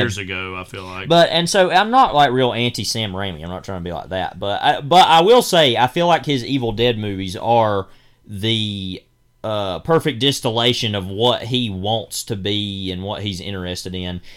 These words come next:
Speaker 1: I've always, I will
Speaker 2: And
Speaker 1: say, I've always heard good things about Drag Me to Hell. I've not seen that,
Speaker 2: Yeah,
Speaker 1: but
Speaker 2: um,
Speaker 1: it's
Speaker 2: but
Speaker 1: made that in, like, oh nine.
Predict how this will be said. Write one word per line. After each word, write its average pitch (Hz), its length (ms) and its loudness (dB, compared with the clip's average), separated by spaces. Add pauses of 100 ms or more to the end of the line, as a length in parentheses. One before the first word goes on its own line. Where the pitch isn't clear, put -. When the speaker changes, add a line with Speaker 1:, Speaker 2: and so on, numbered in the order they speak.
(140)
Speaker 1:
I've 113 100 -6
always, 202 280 4
I 151 80 4
will 160 80 4
Speaker 2:
And 147 80 0
Speaker 1:
say, 156 100 -2
I've 127 140 0
always 147 220 -2
heard 131 180 -4
good 120 140 -2
things 120 160 -4
about 101 220 -6
Drag 107 220 -4
Me 104 140 -6
to 95 100 -6
Hell. 98 260 -6
I've 98 120 -6
not 101 180 -10
seen 104 220 -12
that, 107 100 -8
Speaker 2:
Yeah, 90 300 -4
Speaker 1:
but 92 300 -10
Speaker 2:
um, 98 560 -8
Speaker 1:
it's - 80 -20
Speaker 2:
but 123 540 0 (120)
Speaker 1:
made 90 140 -14
that 85 140 -16
in, 87 40 -20
like, 82 160 -20
oh 92 80 -16
nine. 87 380 -16